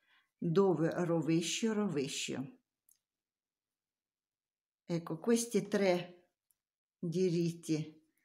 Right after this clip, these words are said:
queste simmetrie, e questo è il nostro motivo. Cinque rovescio, uno, due, tre, quattro,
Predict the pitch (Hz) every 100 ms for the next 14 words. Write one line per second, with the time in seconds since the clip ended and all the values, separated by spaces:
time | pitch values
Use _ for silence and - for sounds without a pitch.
0 | _ 175 170 165 160 170 156 151 - 151
1 | 117 143 220 247 - - _ _ _ _
2 | - 208 233 247 - 220 202 202 202 190
3 | 180 170 - 147 123 123 - - _ _
4 | _ _ _ - - 226 190 170 165 160
5 | 151 139 143 123 - - 220 214 - 190
6 | 175 147 135 127 - 156 135 143 175 185
7 | 156 135 127 - _ _ _ _ _ _
8 | - 190 180 165 - _ _ _ _ _
9 | _ _ _ _ - 185 180 165 - 160
10 | 123 151 -